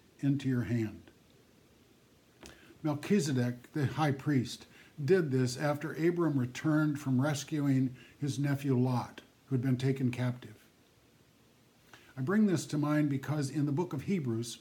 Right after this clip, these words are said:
even in chapter five of Hebrews and chapter ten more so, Melchizedek is brought to mind as Jesus Christ is the one after the order of Melchizedek, bringing bread and wine. Tomorrow evening,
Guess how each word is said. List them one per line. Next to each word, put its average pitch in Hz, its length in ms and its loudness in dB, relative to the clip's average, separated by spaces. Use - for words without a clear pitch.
even 165 240 0
in 127 100 4
chapter 135 380 -4
five 151 480 -2
of 135 100 -6
Hebrews 147 460 -2
and 131 80 -4
chapter 135 340 -2
ten 147 400 0
more 143 220 0
so, 104 320 -10
Melchizedek 156 840 0
is 135 120 -4
brought 143 360 -6
to 127 100 -4
mind 123 460 -2
as 131 160 -2
Jesus 165 680 -2
Christ 143 600 -6
is 139 320 -6
the 135 80 -8
one 135 460 -2
after 139 400 -6
the 131 180 -2
order 127 360 -2
of 120 200 -6
Melchizedek, 113 880 -8
bringing 143 340 4
bread 143 540 0
and 120 160 -2
wine. 107 460 -8
Tomorrow 143 440 0
evening, 123 420 -2